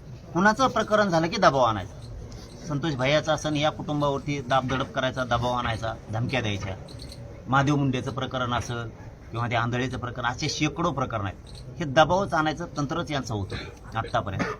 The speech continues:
आणि एक प्रकारे त्यांनी सिद्ध पण केलं त्या दिवशी त्या दानेनी की मला तिची आठवण येते म्हणला. याचा अर्थ त्यांनी त्यांचं कनेक्शन सिद्ध केलंय की ही याचीच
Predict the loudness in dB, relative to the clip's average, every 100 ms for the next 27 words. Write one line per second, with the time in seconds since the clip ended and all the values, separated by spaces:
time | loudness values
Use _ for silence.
0 | -4 -2 0 0 2 2 2 2 0 0
1 | -2 0 0 0 0 -2 -4 -6 -4 -4
2 | -4 -6 -10 -8 -4 -2 0 0 -2 -6
3 | -8 -10 -10 -6 -2 -2 -4 -10 -14 -16
4 | -14 -8 0 4 4 2 0 0 2 0
5 | 2 4 2 2 -4 -4 -6 0 2 4
6 | 8 8 6 -2 -6 -10 -4 0 0 -2
7 | -4 -4 -4 -4 -4 -4 -2 0 0 0
8 | -4 -6 -10 -10 -10 -4 -2 2 2 0
9 | -2 -4